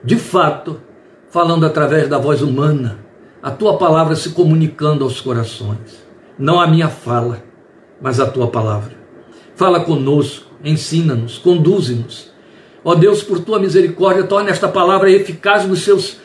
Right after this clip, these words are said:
resultados sobre a nossa fé, sobre a nossa confissão. Serve-te dela conforme te aprouver, meu Senhor,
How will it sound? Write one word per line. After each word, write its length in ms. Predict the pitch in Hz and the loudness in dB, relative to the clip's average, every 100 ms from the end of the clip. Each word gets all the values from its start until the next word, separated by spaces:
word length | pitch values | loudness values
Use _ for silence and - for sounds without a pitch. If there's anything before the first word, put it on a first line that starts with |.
| - - - | -20 -20 -4
resultados 1000 | 247 285 254 208 - 196 202 165 156 120 | 0 2 2 0 0 2 2 2 -2 -4
sobre 340 | - 165 160 | -6 -2 2
a 60 | 165 | 2
nossa 300 | 165 - 151 | 0 -2 -4
fé, 300 | - 151 151 | -2 0 0
sobre 240 | - 160 | 0 0
a 40 | 160 | 2
nossa 260 | 156 156 | 0 -2
confissão. 640 | - 123 120 - 120 110 113 - - - - - | -6 -6 -8 -10 -6 -6 -6 -12 -20 -20 -20 -10
Serve-te 440 | - 254 254 - | -2 0 0 -2
dela 340 | 180 135 196 196 | -2 2 2 2
conforme 380 | 196 180 240 254 | 0 0 -2 0
te 100 | 247 | -4
aprouver, 640 | - 240 226 190 226 180 | 0 2 2 2 2 4
meu 200 | 190 262 | 2 2
Senhor, 540 | - 185 139 160 170 | 0 -2 0 2 0